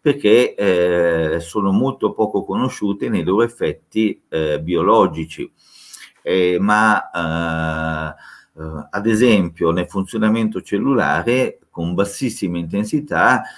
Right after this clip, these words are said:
i gigahertz potrebbero, ehm, avere delle funzioni straordinarie, eh, eh, nell'ambito della salute, nella cellulare. Ma anche qui va abbinata intensità, eh, cioè,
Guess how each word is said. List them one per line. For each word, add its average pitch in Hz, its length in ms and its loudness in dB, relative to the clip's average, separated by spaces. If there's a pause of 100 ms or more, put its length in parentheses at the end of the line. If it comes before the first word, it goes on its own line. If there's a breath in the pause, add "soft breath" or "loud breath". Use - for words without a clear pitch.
(100)
i 95 140 -4
gigahertz 107 920 2
potrebbero, 92 800 0 (500 loud breath)
ehm, 82 320 -4 (100)
avere 104 720 2
delle 85 360 -4
funzioni 107 680 -2
straordinarie, 87 1200 -2
eh, 78 920 -4
eh, 76 340 -6
nell'ambito 82 560 -2
della 73 220 0
salute, 113 580 0
nella 78 320 -4
cellulare. 82 760 0 (360 loud breath)
Ma 90 120 2
anche 131 260 2
qui 123 360 4 (220 soft breath)
va 107 160 2
abbinata 101 800 2
intensità, 131 1120 0
eh, 80 720 0
cioè, - 280 -2